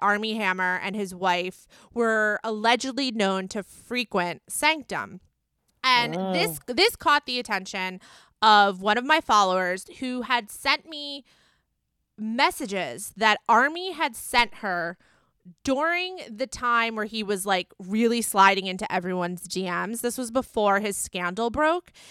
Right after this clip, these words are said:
Speaker 1: And there's one particular message that I was given permission to repeat. I'm gonna have to say it in the form of a blind item because I do not feel comfortable repeating this person's name, but I will give a hint. So Armie tells this person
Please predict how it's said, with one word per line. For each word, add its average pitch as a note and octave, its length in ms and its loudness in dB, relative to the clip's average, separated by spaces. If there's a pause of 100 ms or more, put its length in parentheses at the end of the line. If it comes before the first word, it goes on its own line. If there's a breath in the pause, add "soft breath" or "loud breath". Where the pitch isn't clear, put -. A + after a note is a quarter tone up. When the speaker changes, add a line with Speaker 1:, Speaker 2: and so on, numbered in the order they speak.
(180 loud breath)
Speaker 1:
And C4 140 -2
there's C#4 180 -2
one D#4+ 180 2
particular D4 460 -2
message G3+ 640 -2
that F3+ 460 2
I F#3 480 -4 (840)
was G#3+ 220 -4
given D#4 260 -2
permission A3+ 680 -2
to A#3 180 -6
repeat. G3+ 640 -8
I'm G#3 140 -6
gonna B3 200 0
have C#4 180 2
to D#4+ 100 -4
say C#4+ 260 0
it F4 80 -4
in F4+ 80 -8
the F4 80 -4
form B3+ 300 -4
of G#3+ 100 -4
a G3 60 -4
blind G3 340 0
item G#3 340 -2
because G#3 440 -4
I G3 120 -2
do G3 200 -10
not G#3 180 -2
feel G#3+ 140 -8
comfortable F3+ 760 -4 (540 soft breath)
repeating G#3 480 -4
this G3 320 -8 (100)
person's F#3+ 420 -6
name, F3 380 -14
but G3 140 0
I G3+ 80 0
will G3+ 80 -4
give G#3+ 160 -4
a G#3+ 80 -2
hint. G3+ 420 -10 (320 soft breath)
So C4+ 240 -2
Armie F4 380 2
tells C4 380 4
this A3+ 160 -6
person G3 680 -4